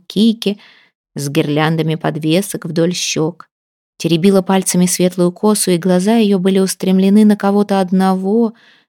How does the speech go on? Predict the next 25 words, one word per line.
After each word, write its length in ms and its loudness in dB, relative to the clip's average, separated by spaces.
будто 400 -4
и 100 0
пела 540 2
она 240 2
только 500 -2
для 180 0
него. 640 2
Как 200 -6
показалось 580 0
Игорю, 280 2
смотрела 520 0
Олеся 400 0
то 100 0
ли 140 2
на 200 0
Светораду, 840 -2
то 140 -8
ли 120 -6
на 200 -8
Стёму, 720 2
усевшегося 760 0
в 60 -6
шаге 360 -2
от 100 -8
княжны. 640 -6